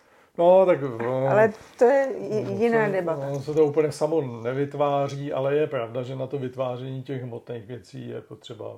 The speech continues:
Speaker 1: méně, méně lidí a naopak zrůstá ta potřeba těch nehmotných věcí, včetně, včetně těch, který slouží k zábavě.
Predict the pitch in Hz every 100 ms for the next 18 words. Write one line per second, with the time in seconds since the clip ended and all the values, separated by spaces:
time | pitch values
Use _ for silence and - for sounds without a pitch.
0 | 104 104 101 101 _ - _ 135 135 135
1 | 120 117 143 151 - 120 - 143 143 147
2 | 143 - - _ - 123 123 117 - 127
3 | 120 113 113 - 113 113 113 - 107 107
4 | - 113 107 107 - 107 _ 113 - 120
5 | 113 117 - 143 139 135 127 - 135 120
6 | 131 120 120 113 104 110 107